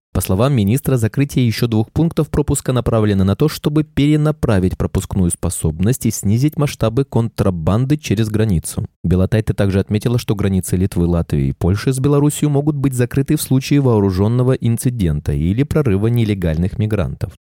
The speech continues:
Как известно, с восемнадцатого августа Литва решила временно закрыть два пограничных пункта пропуска на границе с Белоруссией.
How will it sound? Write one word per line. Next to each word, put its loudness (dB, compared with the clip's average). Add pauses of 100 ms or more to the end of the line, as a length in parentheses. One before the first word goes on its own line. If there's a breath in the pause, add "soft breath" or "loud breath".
Как -6
известно, 0
с -6
восемнадцатого 0
августа -4
Литва 0
решила 2
временно 2
закрыть -2
два 0
пограничных -4
пункта -2
пропуска -2
на 0
границе 0
с -6
Белоруссией. 0